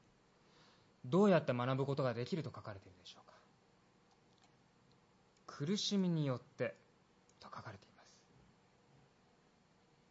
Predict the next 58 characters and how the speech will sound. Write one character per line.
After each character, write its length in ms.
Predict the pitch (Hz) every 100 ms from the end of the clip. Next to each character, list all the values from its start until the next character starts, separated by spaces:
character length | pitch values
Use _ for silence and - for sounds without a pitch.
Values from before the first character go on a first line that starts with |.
| _ _ _
私 260 | 120 127 120
た 80 | 120
ち 100 | 120
の 220 | 123 127 - -
堕 120 | 123
落 200 | 147 160
し 100 | 156
た 100 | -
人 160 | 139 147
間 220 | 151 143
の 100 | 139
弱 140 | 131 107
さ 120 | 110
は 120 | 95
こ 80 | -
の 100 | 98 -
苦 260 | - 147 160
し 160 | 165
み 140 | 147 127
が 200 | 117 - - _ _ _ _ -
嫌 200 | - 123
い 40 | 113
で 140 | 98
す。 240 | - - - _ _ _ _ _ _ _ _ _ -
問 160 | 123 123
題 200 | 120 117
は、 220 | 127 104 - _ _ _ _ _ _ - _ -
世 120 | 151
の 140 | 143
楽 220 | 143 165 185
し 120 | 190
み 120 | 175
を 100 | 160
選 100 | 160
ぶ 80 | 156
の 120 | 147
か、 180 | 170 175 - - _ _ _ _ _ _ -
こ 60 |
の 120 | 127
一 220 | 123 - 151
時 160 | 156
的 180 | 151 143
な 120 | 123
苦 240 | - 151 160
し 160 | -
み 80 | 151
を 80 | 127
信 260 | - 170
仰 140 | 170 165
に 80 | 151
よ 80 |
っ 40 | 147
て 200 | 170 175
選 100 | 190
ぶ 100 | 170
の 100 | 143
か 100 | 156
の 160 | 127